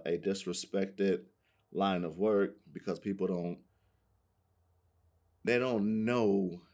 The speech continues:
everything that a C N A does,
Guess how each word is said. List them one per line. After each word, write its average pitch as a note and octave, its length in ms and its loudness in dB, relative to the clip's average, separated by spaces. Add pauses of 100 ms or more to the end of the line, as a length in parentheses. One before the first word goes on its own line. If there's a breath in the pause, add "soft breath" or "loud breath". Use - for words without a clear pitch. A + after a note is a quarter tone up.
(480 soft breath)
everything G2 600 0
that F2 140 0
a E2+ 60 -2
C F#2+ 240 -2
N F2 100 -6
A E2+ 160 -4
does, D#2 560 -8